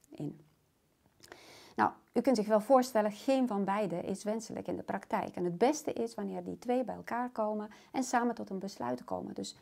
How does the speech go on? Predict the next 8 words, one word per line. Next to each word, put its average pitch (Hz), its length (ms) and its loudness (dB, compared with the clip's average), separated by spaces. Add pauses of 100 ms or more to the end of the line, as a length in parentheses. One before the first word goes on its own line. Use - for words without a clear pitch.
(120)
samen, 247 540 0 (200)
eh, - 240 -2
in 185 120 0
dezelfde 226 420 2
mate 214 420 0 (200)
invloed 240 420 0
en 196 220 -6
verantwoordelijkheid 180 840 -8